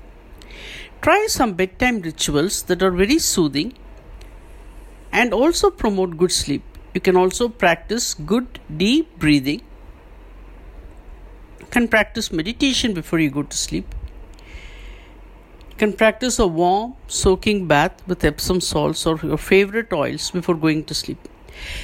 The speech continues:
There are so many ways in which we can make our life so much more richer and the experience so much more powerful and be enriched on the whole.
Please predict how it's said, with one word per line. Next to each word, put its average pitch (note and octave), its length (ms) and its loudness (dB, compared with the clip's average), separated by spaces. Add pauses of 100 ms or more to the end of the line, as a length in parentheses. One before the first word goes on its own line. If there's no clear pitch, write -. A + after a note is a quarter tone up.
(560)
There D#4 300 4
are G4 60 0
so C#4 440 2
many F#4+ 240 4
ways F#3+ 460 -2
in F3 160 -4
which G#3 240 -8
we G3 140 0
can G3+ 260 2
make F3+ 380 4
our D3 80 4
life D3 360 2
so - 280 -2
much A#3 320 -4
more A#3+ 160 0
richer E3+ 480 -2 (420)
and F3 140 2
the F#3 60 4
experience G3 640 0
so - 140 -2
much F3+ 300 -2
more G#3+ 140 -4
powerful - 560 -2 (800)
and A#3 140 2
be A#3+ 180 6
enriched A#3 640 -2
on E3+ 140 4
the D#3+ 100 4
whole. - 220 -4